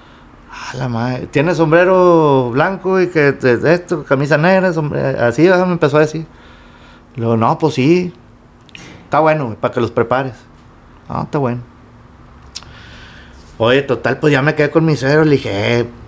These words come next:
¿qué onda con aquellos?". O sea, pues,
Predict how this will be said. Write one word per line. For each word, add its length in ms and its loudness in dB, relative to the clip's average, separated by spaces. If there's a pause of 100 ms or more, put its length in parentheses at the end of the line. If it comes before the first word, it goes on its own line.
(240)
¿qué 80 -8
onda 260 -4
con 180 0
aquellos?". 920 -6 (260)
O 100 -8
sea, 320 -2
pues, 440 -6